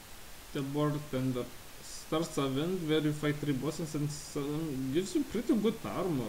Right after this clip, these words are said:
if you have the, enough defender medals. Also, those classes are mostly summoner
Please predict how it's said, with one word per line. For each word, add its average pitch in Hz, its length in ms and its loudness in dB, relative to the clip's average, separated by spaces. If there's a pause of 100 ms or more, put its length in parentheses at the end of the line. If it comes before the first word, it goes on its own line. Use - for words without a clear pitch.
if 127 180 -4 (120)
you 131 120 0
have 131 280 0
the, 123 80 0
enough 135 360 -2
defender 135 380 -6 (120)
medals. 120 580 -8 (600)
Also, 196 320 4
those 175 260 4
classes 175 380 0
are 147 40 2
mostly 143 360 0
summoner 117 480 -6